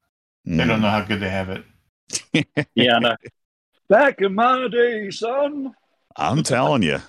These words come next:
Speaker 2: you know, so it makes me chuckle. It makes me chuckle when I hear players talk about imbalance and I hear players talk about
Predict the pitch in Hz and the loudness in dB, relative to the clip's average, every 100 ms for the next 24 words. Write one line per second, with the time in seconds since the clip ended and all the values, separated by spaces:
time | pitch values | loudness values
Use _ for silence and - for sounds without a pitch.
0 | _ 90 101 98 101 98 - 110 - 120 | _ 0 2 2 2 0 0 0 0 -2
1 | - 120 120 - 175 - 180 240 - 73 | 0 -2 -2 0 -2 0 0 0 0 -4
2 | - - _ _ _ _ 131 107 131 143 | -6 -20 _ _ _ _ -4 0 0 -2
3 | - 180 - 190 - 123 101 101 101 110 | -2 -4 -2 -4 0 0 0 0 -2 -4
4 | - 117 107 - 110 107 110 104 98 80 | -2 -2 -2 0 -2 0 -2 0 0 -2
5 | 98 104 107 104 104 95 78 73 95 101 | 0 0 2 0 0 -4 -8 -8 -6 -6
6 | 107 98 - 101 98 92 95 95 | -4 -4 -2 -2 -2 -2 0 0